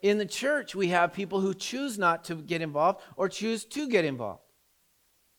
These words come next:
And, and here's, here's the value,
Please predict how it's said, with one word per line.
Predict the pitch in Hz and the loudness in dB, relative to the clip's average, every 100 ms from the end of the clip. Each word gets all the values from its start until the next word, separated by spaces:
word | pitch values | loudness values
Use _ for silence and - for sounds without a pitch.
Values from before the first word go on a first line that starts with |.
| _ _ _ _ _ _ _ | _ _ _ _ _ _ _
And, | 165 185 | -2 -2
and | 185 190 180 | -2 -2 -2
here's, | 185 240 247 190 - | 0 0 0 -4 -8
here's | 190 226 202 | -2 -2 -2
the | 220 | -6
value, | 208 226 233 143 | -4 0 0 0